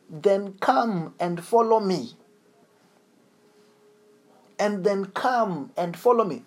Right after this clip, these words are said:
At the end of the day, Jesus said that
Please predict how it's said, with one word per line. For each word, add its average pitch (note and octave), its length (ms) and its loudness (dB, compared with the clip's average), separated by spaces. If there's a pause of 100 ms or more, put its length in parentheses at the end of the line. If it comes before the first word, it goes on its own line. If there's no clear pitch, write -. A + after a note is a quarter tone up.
At G#3+ 200 8
the G#3 200 2
end D#4 320 4
of F3 180 4
the E3+ 100 -2
day, D3 400 2
Jesus B3+ 500 2
said G3+ 280 -2
that - 400 2